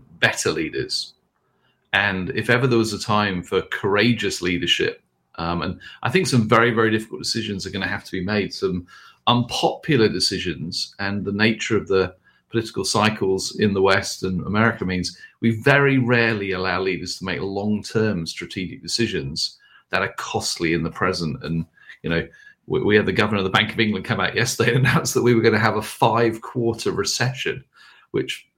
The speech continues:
I'm not sure the politicians <laughs> thanked him. They just started their summer holidays.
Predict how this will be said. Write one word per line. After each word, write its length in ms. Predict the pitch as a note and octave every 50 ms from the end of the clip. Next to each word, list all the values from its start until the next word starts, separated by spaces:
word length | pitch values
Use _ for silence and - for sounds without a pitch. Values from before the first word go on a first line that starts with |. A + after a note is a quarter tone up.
| -
I'm 120 | - G2+ G#2
not 160 | A#2 A#2 A2
sure 160 | - A#2+ A2
the 80 | G2 F#2+
politicians 760 | - - A2 A2 A2 - - - C3+ - - C#3+ B2+ A#2+ -
<laughs> 0 |
thanked 380 | - G#2+ G#2+ B2 A#2+ - - -
him. 140 | G2 F#2 G2+ G#2 F#2 F#2
They 100 | G#2+ G#2+
just 200 | - A2+ A2+ -
started 320 | - A#2+ G#2+ G2+ F#2+ F#2+
their 240 | F#2 G#2 G2+ G2 - - - - - -
summer 320 | - - C#3 A2 G#2+ G2+
holidays. 760 | F#2+ A#2+ B2+ A#2+ F2+ F2 E2 D#2 E2 E2+ F#2 - - -